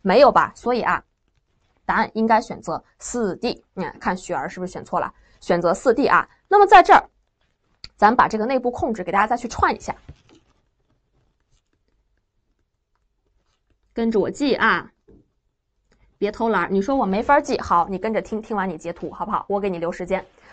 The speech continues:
来，内部控制，首先它的要素是不是有五个呀？这五个我给没给大家一个记忆的方法？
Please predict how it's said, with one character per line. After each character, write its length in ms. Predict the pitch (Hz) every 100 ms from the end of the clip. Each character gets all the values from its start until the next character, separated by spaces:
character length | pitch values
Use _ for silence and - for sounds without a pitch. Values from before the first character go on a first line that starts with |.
| -
来， 200 | 190 - - _ -
内 160 | 392
部 160 | 392 370
控 220 | 453 339
制， 100 | 202
首 160 | 190 -
先 240 | 226 220 -
它 160 | - 311
的 80 |
要 200 | 233 262
素 280 | 220 - - _ _ _ _ _ _ _ _ _ _ _ _ _ _ _ _ _ _ _ _ _ _ _ _ _ _ _ _ _ _ _ _ _ _ _ _ _ _ _ _ _ _ _ _ _ _ _
是 160 | - 285
不 60 |
是 100 | 294
有 120 | 233 254
五 180 | 208
个 160 | - 170
呀？ 200 | 156 - _ _ _ -
这 200 | - 440
五 280 | 294 214 175
个 300 | - 247 - _
我 140 | 240
给 160 | 294 233
没 140 | 208
给 100 | 269
大 160 | 196 196
家 180 | 202 214
一 60 | 190
个 120 | 190
记 260 | 233 254
忆 60 | 220
的 80 | 180
方 180 | 214 226
法？ 200 | -